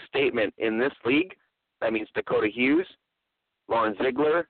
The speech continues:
<laughs> Adrian Purnell, and Dana, uh, Wojcicki. If you guys wanna make a statement, this is the game to make a statement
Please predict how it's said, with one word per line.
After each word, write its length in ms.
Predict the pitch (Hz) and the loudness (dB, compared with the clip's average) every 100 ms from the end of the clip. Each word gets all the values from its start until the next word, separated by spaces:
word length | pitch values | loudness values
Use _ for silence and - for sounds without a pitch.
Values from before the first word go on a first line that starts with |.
| _ _ _ _ - | _ _ _ _ -8
<laughs> 600 | - - - - - - | -4 -2 -4 -10 -20 -4
Adrian 280 | 120 120 120 | -2 0 0
Purnell, 460 | - 113 120 147 165 | 0 2 4 4 4
and 200 | 113 110 - - - | 2 -2 -8 -18 -6
Dana, 280 | 123 120 113 | 0 2 2
uh, 380 | 110 110 107 95 | 2 0 0 0
Wojcicki. 640 | 110 117 120 - 156 165 _ - | 0 -2 -2 -2 -2 -2 _ -8
If 120 | 113 | -2
you 80 | 139 | 0
guys 140 | 202 | 2
wanna 180 | 185 180 | 2 2
make 160 | 170 135 | 0 -2
a 100 | - | -6
statement, 500 | - 175 180 - - - - _ | -2 0 2 0 -2 -10 -20 _
this 280 | - 156 - | -4 -2 0
is 260 | 165 160 135 | 2 2 2
the 220 | 147 139 113 | 0 0 0
game 300 | 147 165 160 | 0 2 0
to 80 | - | 0
make 240 | 139 147 | 0 0
a 100 | 151 | -2
statement 440 | - 139 127 104 | -2 -2 0 -2